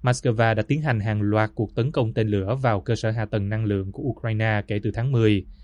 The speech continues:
Nhà điều hành lưới điện của Ukraine cho biết các cơ sở năng lượng đã không bị bất kỳ thiệt hại nào trong cuộc tấn công hôm thứ Tư. Ukraine đã nhận được các hệ thống phòng không từ phương Tây, bao gồm cả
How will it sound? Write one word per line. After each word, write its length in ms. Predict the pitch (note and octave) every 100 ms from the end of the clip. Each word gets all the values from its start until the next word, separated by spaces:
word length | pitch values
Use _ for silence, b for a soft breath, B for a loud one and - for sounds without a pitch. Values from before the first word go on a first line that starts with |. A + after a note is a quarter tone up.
| b b b -
Nhà 120 | D3
điều 140 | C#3 B2
hành 140 | B2+
lưới 140 | A#2+ E3
điện 260 | A#2+ G#2+
của 80 | D3
Ukraine 460 | C#3+ - B2+ A#2+ A2+
cho 120 | A#2
biết 240 | A2+ F3 - -
các 220 | D3+ F#3
cơ 140 | C#3+ A2
sở 200 | A2 G#2
năng 180 | B2+
lượng 320 | A#2 G#2 G2+ A#2+
đã 200 | G2 A#2+
không 420 | - D#3 D3 B2+
bị 240 | G#2 G2
bất 240 | A2+ F3+ -
kỳ 140 | A#2
thiệt 140 | A2 G2+
hại 120 | G#2+
nào 420 | A2+ A2 G#2 F#2+ b b -
trong 200 | B2 A2+
cuộc 240 | A2 G2+ -
tấn 180 | A#2
công 260 | C3 A#2 G#2+
hôm 180 | G#2 G#2
thứ 120 | B2
Tư. 320 | A#2+ A2+ G2+ - - - - - - b b b b -
Ukraine 600 | C3+ B2+ B2 A#2+ A#2 A2+
đã 260 | A2+ G#2+ G2
nhận 300 | D#3 A#2 A2
được 100 | G#2+
các 160 | D#3 C3
hệ 120 | G#2
thống 220 | A#2+ C#3 E3
phòng 200 | A2+ G2
không 300 | - A#2+ A2+
từ 120 | G#2+ B2+
phương 160 | A2
Tây, 340 | A2+ A2+ A2+ G#2+ B B -
bao 180 | C#3
gồm 340 | B2 B2 A2 G#2
cả 200 | G#2+